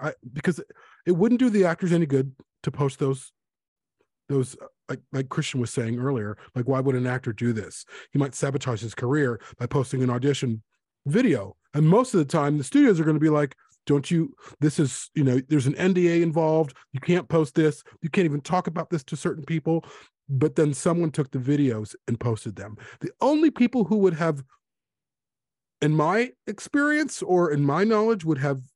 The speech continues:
access to these videos are the studios. They're the ones who record it, you can't even record on your end,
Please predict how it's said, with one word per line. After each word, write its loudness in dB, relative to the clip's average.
access -2
to -10
these 0
videos 0
are 2
the -4
studios. -4
They're 4
the 4
ones 0
who -2
record -4
it, -14
you -2
can't 2
even 4
record 2
on 0
your -4
end, -12